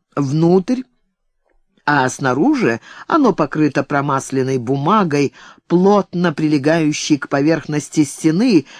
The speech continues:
и разрисованной под кирпичи.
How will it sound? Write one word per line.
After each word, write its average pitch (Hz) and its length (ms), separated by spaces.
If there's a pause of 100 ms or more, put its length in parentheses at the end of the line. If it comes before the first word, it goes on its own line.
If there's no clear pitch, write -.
(180)
и 359 220
разрисованной 147 1000
под - 200
кирпичи. 131 840